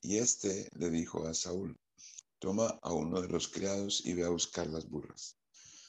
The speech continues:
Saúl y el criado se fueron y cruzaron la tierra de Efraín, hasta pasar por la región de Salisá, pero no las encontraron. Pasaron también por la región de Salín y después por el territorio de Benjamín,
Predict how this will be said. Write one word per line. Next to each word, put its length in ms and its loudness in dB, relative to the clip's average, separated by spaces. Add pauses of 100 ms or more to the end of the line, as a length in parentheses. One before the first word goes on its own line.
Saúl 560 4
y 120 0
el 120 -2
criado 300 2
se 120 0
fueron 360 0
y 60 -6
cruzaron 480 0
la 120 2
tierra 440 2
de 100 0
Efraín, 460 -6 (1200)
hasta 260 2
pasar 320 6
por 140 6
la 80 8
región 460 2
de 100 6
Salisá, 600 2 (920)
pero 220 6
no 220 6
las 300 4
encontraron. 680 -2 (440)
Pasaron 400 2
también 380 2
por 120 0
la 80 4
región 420 -2
de 120 2
Salín 500 0 (420)
y 120 0
después 260 2
por 140 4
el 120 2
territorio 520 2
de 100 4
Benjamín, 580 -2